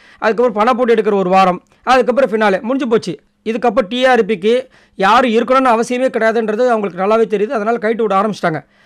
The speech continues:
So அப்படின்னு பார்க்கும்போது எனக்கு தெரிஞ்ச தனலட்சுமியை கைட்டு விட்ட மாதிரி அடுத்த வாரம் அசீமை கைட்டு விட்டா கூட ஆச்சரியப்படுறதுக்கு இல்லை அப்படின்னு தான் நம்மளுக்கு தோணுது. ஏன்னா இங்க ஓட்டுக்கு மதிப்பு கிடையாது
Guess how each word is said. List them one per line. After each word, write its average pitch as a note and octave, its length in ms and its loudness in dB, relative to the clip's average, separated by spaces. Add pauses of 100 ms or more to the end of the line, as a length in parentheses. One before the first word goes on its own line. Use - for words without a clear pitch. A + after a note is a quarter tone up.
So - 180 -2
அப்படின்னு C#4+ 240 0
பார்க்கும்போது B3 440 2
எனக்கு A3 260 0
தெரிஞ்ச A#3 240 -2
தனலட்சுமியை G#3+ 500 -2
கைட்டு G3+ 240 -2
விட்ட F#3 200 -2
மாதிரி G3 320 -2 (220)
அடுத்த F#3+ 280 -2
வாரம் G#3 280 0
அசீமை G#3 340 -4
கைட்டு F#3+ 320 -4
விட்டா E3 140 -2
கூட A3 240 -2 (340)
ஆச்சரியப்படுறதுக்கு G3 640 -4
இல்லை G3 260 -4 (100)
அப்படின்னு F3+ 260 -4
தான் G3+ 160 -4
நம்மளுக்கு D#3 200 -8
தோணுது. F#3+ 240 -4
ஏன்னா F#3 100 0
இங்க B3 200 0
ஓட்டுக்கு A#3 280 2
மதிப்பு G#3+ 320 -2
கிடையாது G#3 360 -2